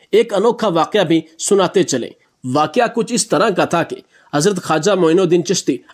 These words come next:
अजमेरी साहब जब नए नए अजमेर शरीफ में आए तो अपने कपड़े का खेमा लगा के इस पे रहते थे। तो एक नौजवान जो बाहर रहता था, वो थोड़े अरसे के लिए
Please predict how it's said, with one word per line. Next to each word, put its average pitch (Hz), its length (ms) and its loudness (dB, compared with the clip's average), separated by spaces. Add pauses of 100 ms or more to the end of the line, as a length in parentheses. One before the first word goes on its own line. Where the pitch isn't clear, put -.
अजमेरी 180 400 2
साहब 170 360 -2 (200)
जब 190 240 0
नए 156 240 4
नए 202 200 4
अजमेर 170 360 2
शरीफ 180 320 0
में 165 100 4
आए 147 200 2
तो 120 180 -4 (240)
अपने 208 260 0
कपड़े 202 340 0
का 156 180 0 (300)
खेमा 214 360 0
लगा 151 300 0
के 127 220 -2 (300)
इस - 120 4
पे 220 160 2
रहते 147 320 0
थे। - 120 -6 (300)
तो 220 100 2
एक 226 160 4
नौजवान 160 600 0 (240)
जो 180 200 2
बाहर 165 260 0
रहता 165 340 0
था, - 200 -10 (220)
वो 240 80 4 (140)
थोड़े 214 200 2
अरसे 208 260 0
के 180 120 0
लिए 147 280 2